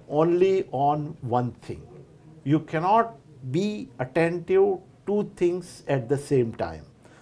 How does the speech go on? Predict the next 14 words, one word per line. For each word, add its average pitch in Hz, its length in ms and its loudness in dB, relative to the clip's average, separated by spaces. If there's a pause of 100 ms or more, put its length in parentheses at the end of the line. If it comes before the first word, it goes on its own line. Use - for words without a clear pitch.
That's 220 280 8
a 220 80 8
great 165 320 8
advantage. 101 600 0 (480)
So 185 160 0
shifting 254 680 2
the 220 140 4
attention, 165 640 -2
the 151 100 4
moment 214 460 2
you 226 140 0
shift 262 480 -2
the 208 100 4
attention 127 680 0